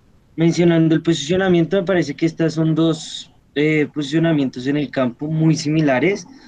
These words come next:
el cual es el cuatro dos tres uno y el cuatro tres tres. El cuatro dos tres uno con, pues, los cuatro defensas, los dos centrales, los dos laterales,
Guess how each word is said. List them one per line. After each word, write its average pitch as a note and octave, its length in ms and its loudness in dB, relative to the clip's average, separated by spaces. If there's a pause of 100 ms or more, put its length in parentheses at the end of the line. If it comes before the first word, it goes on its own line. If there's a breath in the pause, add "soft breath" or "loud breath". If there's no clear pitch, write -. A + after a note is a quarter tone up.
(340 loud breath)
el C3 140 -4
cual D3+ 220 2
es C#3 100 0
el C#3 160 0
cuatro D#3 380 0
dos D3+ 220 -2
tres D3 280 -2
uno G3+ 420 2 (520 soft breath)
y F#3 80 0
el A3+ 180 2
cuatro C#3 380 -2
tres C3 320 -4
tres. D#3+ 520 -4 (1300)
El C3 260 0
cuatro D3 340 -2
dos D#3+ 120 -4
tres E3 280 -4
uno F#3+ 300 0
con, D3 760 -2
pues, C3 260 -4
los C#3+ 180 0
cuatro C#3+ 400 -2
defensas, D#3 500 -2
los F3+ 140 0
dos C#3 160 -2
centrales, C3+ 360 -2
los D3 120 0
dos C3 140 -2
laterales, C#3+ 720 -2